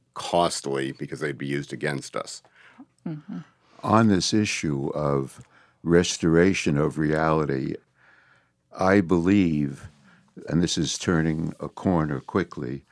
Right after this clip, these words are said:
Speaker 2: Mm-hmm.
Speaker 3: that the impeachment proceedings and trial are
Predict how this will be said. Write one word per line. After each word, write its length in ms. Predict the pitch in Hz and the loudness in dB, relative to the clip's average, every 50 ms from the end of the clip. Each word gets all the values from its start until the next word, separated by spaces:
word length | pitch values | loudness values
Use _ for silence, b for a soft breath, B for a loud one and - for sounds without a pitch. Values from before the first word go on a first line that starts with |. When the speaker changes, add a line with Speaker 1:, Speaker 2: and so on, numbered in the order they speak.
| _ 226 | _ -10
Speaker 2:
Mm-hmm. 340 | 185 190 220 262 - 196 175 | -8 -8 -8 -8 -6 0 2
Speaker 3:
that 220 | 170 - 80 - | 4 4 2 2
the 340 | - 92 87 85 87 - - | 0 0 2 2 0 -2 -4
impeachment 920 | _ - 87 87 82 - - 131 131 120 - - - 101 85 80 78 73 _ | _ -2 -2 -2 -2 -2 0 0 0 2 0 0 2 2 2 2 0 -2 _
proceedings 1040 | - 90 78 - - - 117 104 98 78 80 64 62 62 60 65 67 - - - - _ _ _ _ _ | -2 -2 0 0 0 0 2 2 2 2 0 -2 -2 -6 -8 -8 -10 -10 -14 -16 -18 _ _ _ _ _
and 180 | 73 71 69 | -6 -6 -6
trial 680 | - - - 101 87 85 82 73 65 64 65 67 67 - b b b b b b b b b b _ - | -6 0 2 2 4 4 2 2 0 -2 -4 -6 -8 -10 b b b b b b b b b b _ 4
are 520 | 98 98 98 95 92 90 92 92 90 | 6 8 8 10 8 8 8 6 4